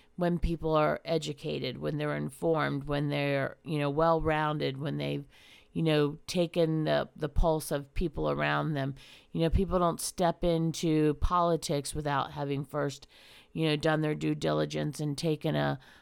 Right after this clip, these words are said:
pulse of what the community is willing to support. You know, you're definitely not gonna get, um, a, uh,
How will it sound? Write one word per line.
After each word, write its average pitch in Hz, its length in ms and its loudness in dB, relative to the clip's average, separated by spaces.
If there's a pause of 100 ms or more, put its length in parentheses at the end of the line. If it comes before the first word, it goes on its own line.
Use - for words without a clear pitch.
(140)
pulse 165 400 4
of 151 220 2
what 156 280 2 (180)
the 151 420 0
community 160 640 2
is 147 140 0
willing 147 320 0
to 147 80 -4
support. 151 600 2 (500)
You 165 100 -4
know, 156 120 2
you're 151 260 2
definitely 160 460 0
not 156 300 0
gonna 151 180 0
get, 151 400 0 (480)
um, 147 720 0 (140)
a, 151 400 0
uh, 139 380 -2